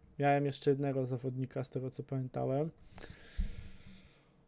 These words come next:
Jest tych zawodników czterdziestu czterech, więc na pewno znajdziecie sobie tu jakiegoś, y, na przykład Robin de Groot,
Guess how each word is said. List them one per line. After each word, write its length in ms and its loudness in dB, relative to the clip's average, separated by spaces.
Jest 160 6
tych 140 10
zawodników 440 8
czterdziestu 520 6
czterech, 420 12
więc 200 2
na 80 8
pewno 320 8
znajdziecie 480 6
sobie 260 6
tu 140 6
jakiegoś, 540 6
y, 380 6
na 80 2
przykład 260 4
Robin 280 6
de 120 6
Groot, 460 8